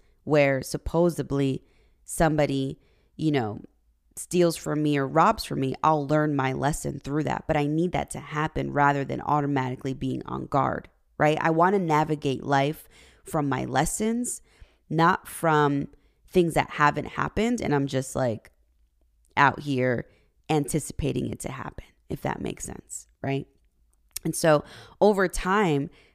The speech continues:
I stopped being giddy. And over the years, I remember I had this r-, really cool conversation with my husband where I was like, "You know, um,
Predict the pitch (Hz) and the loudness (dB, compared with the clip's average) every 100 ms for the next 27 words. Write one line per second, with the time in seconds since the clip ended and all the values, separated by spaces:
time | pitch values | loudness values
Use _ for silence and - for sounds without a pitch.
0 | - 165 165 185 - 147 165 175 143 135 | -8 -6 0 0 0 -2 0 2 0 -2
1 | 180 175 180 233 - - _ _ _ _ | -8 -10 -2 -2 -2 -14 _ _ _ _
2 | _ _ _ _ - 180 165 156 - 175 | _ _ _ _ -2 2 4 2 2 0
3 | 175 160 151 165 202 151 143 139 - 143 | 0 -2 -4 -2 0 2 0 -2 -2 0
4 | 139 139 135 151 135 131 - - _ - | 2 0 0 -2 -4 -4 -8 -18 _ -10
5 | 143 156 143 139 147 139 135 127 - 131 | -2 0 -2 -2 -4 -4 -6 -6 -6 -6
6 | 135 127 139 143 147 147 135 131 117 113 | -4 -6 -6 0 0 0 -4 -4 -6 -6
7 | - - - 151 143 135 - _ _ _ | -8 -8 -4 0 2 0 -4 _ _ _
8 | _ _ _ - 151 147 - - | _ _ _ -10 -6 -4 -4 -8